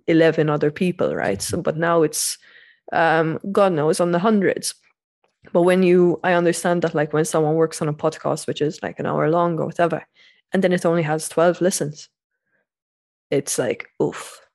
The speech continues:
all right. Like, can I do this on a weekly basis?" It's not a survival of the fittest kind of thing, but it is a, um,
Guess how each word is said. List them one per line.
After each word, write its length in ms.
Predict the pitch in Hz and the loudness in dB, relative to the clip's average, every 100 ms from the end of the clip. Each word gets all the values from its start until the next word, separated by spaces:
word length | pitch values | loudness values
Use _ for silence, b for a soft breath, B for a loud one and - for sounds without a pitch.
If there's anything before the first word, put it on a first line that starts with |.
| _ _ - | _ _ -12
all 120 | - | -6
right. 360 | - - - - _ _ _ _ - | -4 -6 -10 -20 _ _ _ _ -4
Like, 360 | 165 160 - - | 0 0 -4 -6
can 180 | 180 | 0
I 120 | 180 175 | 2 4
do 180 | 175 | 2
this 220 | 160 156 156 | 2 0 -2
on 100 | 147 | -4
a 60 | |
weekly 300 | 156 147 - | -2 -2 -4
basis?" 520 | - - - - - - _ _ _ _ _ | -4 -6 -4 -10 -10 -20 _ _ _ _ _
It's 120 | - 196 | -6 -2
not 160 | 202 | 0
a 40 | 220 | 2
survival 500 | 220 220 214 202 196 | 2 4 4 4 2
of 100 | 196 | 0
the 60 | |
fittest 340 | - 190 220 - | -4 -2 -2 0
kind 180 | 240 | 2
of 80 | 240 | 2
thing, 280 | 247 247 247 - - | 2 0 0 -4 -2
but 140 | 185 | 0
it 120 | 180 | 2
is 220 | 180 180 | 2 2
a, 360 | 170 156 127 - _ b b b b b b b - - | 2 0 -2 -8 _ b b b b b b b -12 -10
um, 340 | - - 156 | -8 -6 -4